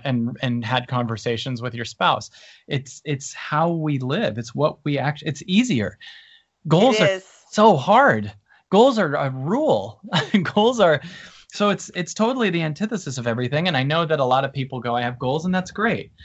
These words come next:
Speaker 1: And I so support it for them. And there's a place where goals can serve a purpose. But for me,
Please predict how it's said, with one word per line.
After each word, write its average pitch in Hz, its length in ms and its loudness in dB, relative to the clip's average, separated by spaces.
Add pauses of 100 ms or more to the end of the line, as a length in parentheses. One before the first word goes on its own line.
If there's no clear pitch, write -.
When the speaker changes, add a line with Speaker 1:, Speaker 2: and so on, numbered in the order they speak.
(320)
Speaker 1:
And 156 160 4
I 156 120 4
so 185 280 2
support 185 460 -2
it - 100 -4
for 123 180 -2
them. 117 240 -2
And 127 120 0
there's 139 180 2
a 143 60 -2
place 160 400 -2
where 143 260 2
goals 139 400 0
can 127 320 0
serve 117 320 -4
a 113 60 0
purpose. 135 480 -2
But - 200 2
for 143 160 -4
me, 156 460 2